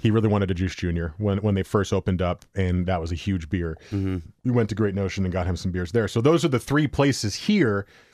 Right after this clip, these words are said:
Speaker 1: that someone from New Jersey who was really in the craft beer scene, but, like, in the popular marketing craft beer scene, wanted those three breweries, which
Speaker 2: Yeah.
Speaker 1: I thought was pretty fascinating.
Speaker 2: Yeah, and I think it's crazy, too, and, and,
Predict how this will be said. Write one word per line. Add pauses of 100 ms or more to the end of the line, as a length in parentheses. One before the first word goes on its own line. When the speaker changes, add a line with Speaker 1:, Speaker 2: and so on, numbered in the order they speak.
(460)
Speaker 1:
that
someone
from
New
Jersey
who
was
really
in
the
craft
beer
scene,
but,
like, (640)
in
the
popular
marketing
craft
beer
scene,
wanted
those
three
breweries,
which
Speaker 2:
Yeah.
Speaker 1:
I
thought
was
pretty
fascinating.
Speaker 2:
Yeah,
and
I
think
it's
crazy,
too,
and,
and,